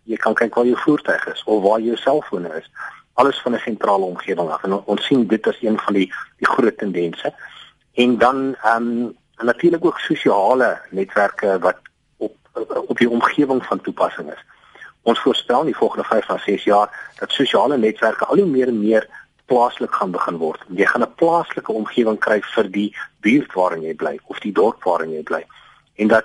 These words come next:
eh, mense dit al hoe meer en meer gaan gebruik om onder mekaar inligting uit te ruil. In plaas van die tradisionele sosiale netwerke wat oor,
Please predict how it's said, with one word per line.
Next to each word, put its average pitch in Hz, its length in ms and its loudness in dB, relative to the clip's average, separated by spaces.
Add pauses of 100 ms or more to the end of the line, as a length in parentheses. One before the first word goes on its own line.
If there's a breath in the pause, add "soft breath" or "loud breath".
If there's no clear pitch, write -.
(140)
eh, 104 120 2
mense 101 380 0
dit 117 180 0
al 135 100 0
hoe 139 100 2
meer 101 160 0
en 101 60 2
meer 95 160 2
gaan 98 200 -2
gebruik 92 420 -2
om 95 120 -10
onder 113 220 0
mekaar 143 380 2
inligting 98 360 -4
uit 90 140 -2
te 90 80 -2
ruil. 85 200 0 (400 loud breath)
In 98 60 -10
plaas 131 300 4
van 123 100 -4
die 113 100 -2
tradisionele 104 640 0
sosiale 101 420 0
netwerke 95 500 -2
wat 90 240 0
oor, 98 200 2